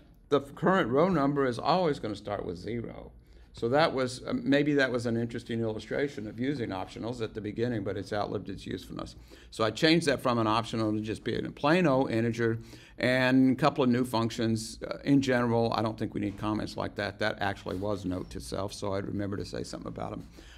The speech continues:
I've got a new function named row is full and next row. And remember, this is in the model.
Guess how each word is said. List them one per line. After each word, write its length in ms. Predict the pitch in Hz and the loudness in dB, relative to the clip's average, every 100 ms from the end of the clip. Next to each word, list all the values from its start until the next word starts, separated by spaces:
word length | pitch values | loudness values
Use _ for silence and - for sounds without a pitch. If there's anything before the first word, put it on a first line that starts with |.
| - | -6
I've 140 | 120 | 2
got 140 | 135 131 | 2 4
a 60 | |
new 160 | 135 156 | 4 4
function 380 | 147 156 156 143 | 4 2 2 2
named 200 | 113 113 | 4 8
row 240 | 147 165 | 8 8
is 160 | 160 156 | 6 2
full 460 | 139 127 127 127 | 4 6 8 6
and 220 | - 117 | 2 0
next 280 | 113 113 - | 0 -2 -4
row. 320 | 104 90 - - | -4 -4 -6 -8
And 100 | 107 | -4
remember, 280 | 110 117 110 | -2 -2 -2
this 260 | 123 147 165 | -2 -4 -4
is 100 | 156 | -2
in 160 | 117 | -2
the 60 | 104 | -2
model. 500 | 110 110 98 113 | 0 0 0 -4